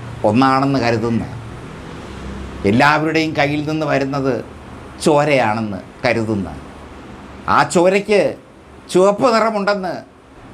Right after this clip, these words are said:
അറിയാവുന്ന മനുഷ്യൻ. അതുകൊണ്ട് തന്നെ ഹിസ്ബുള്ള ഇസ്രായേലിനെതിരെ നടത്തുന്ന വി-, ആക്രമണത്തെ ഞങ്ങൾ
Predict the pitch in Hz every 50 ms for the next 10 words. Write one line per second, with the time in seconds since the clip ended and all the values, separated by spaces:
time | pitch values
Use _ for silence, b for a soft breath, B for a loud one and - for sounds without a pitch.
0 | - - - - - - - - - 107 135 143 151 165 180 190 202 202 190 180
1 | 151 131 117 - - - - _ _ - - - - - - 117 123 135 135 -
2 | - 123 90 71 - - - - - - - - - - - - - - - -
3 | - - - - - - - - - - - - 92 101 127 131 139 143 147 151
4 | 151 151 139 123 - - - - - - - - - - - - 110 - - 110
5 | 143 165 180 185 180 165 135 - - - - - 139 135 - 147 156 160 160 165
6 | 170 165 160 156 156 160 156 151 139 147 139 - 147 147 151 143 135 139 - -
7 | - 120 120 120 - - - - - - - - - - 127 123 127 135 135 160
8 | 156 147 151 143 143 139 143 139 117 92 90 - - - - - - - 107 117
9 | 117